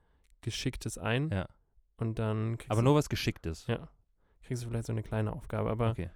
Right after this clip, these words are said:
Speaker 1: aber, ähm, nichts Großes. Ähm,
Speaker 2: Ähm.
Speaker 1: was ich da,
Speaker 2: Ja.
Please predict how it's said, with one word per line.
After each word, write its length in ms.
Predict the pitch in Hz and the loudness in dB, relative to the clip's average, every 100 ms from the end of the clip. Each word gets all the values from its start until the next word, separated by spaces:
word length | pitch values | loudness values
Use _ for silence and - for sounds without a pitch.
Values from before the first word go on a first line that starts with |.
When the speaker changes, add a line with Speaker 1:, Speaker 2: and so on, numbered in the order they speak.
| - _ - _ | -16 _ -20 _
Speaker 1:
aber, 640 | 117 110 110 104 104 104 - - _ _ _ | -2 2 2 2 2 0 -4 -20 _ _ _
ähm, 480 | 117 107 101 104 - _ | -4 0 0 -2 -6 _
nichts 360 | 95 110 110 - | -6 -4 -4 -8
Großes. 420 | - 107 101 - - - - - - | -6 -4 -6 -8 -18 -20 -20 -18 4
Ähm, 760 | 143 151 151 151 147 147 143 - - _ | 8 10 8 8 8 6 4 0 -18 _
Speaker 2:
Ähm. 200 | 131 127 107 - _ _ | -16 -16 -18 -20 _ _
Speaker 1:
was 140 | 147 | 4
ich 120 | 151 - | 4 6
da, 340 | 165 175 170 | 8 10 10
Speaker 2:
Ja. 280 | 107 98 123 | 8 6 4